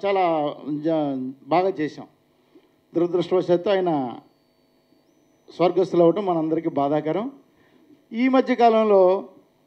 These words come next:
చిన్నదానా నీకోసం అనే సీరియల్లో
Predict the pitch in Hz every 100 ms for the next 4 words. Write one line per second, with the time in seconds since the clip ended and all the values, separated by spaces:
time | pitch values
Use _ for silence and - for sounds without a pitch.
0 | _ _ _ _ _ - _ - _ _
1 | _ _ 196 226 233 226 233 220 214 214
2 | 180 196 185 175 175 170 160 196 302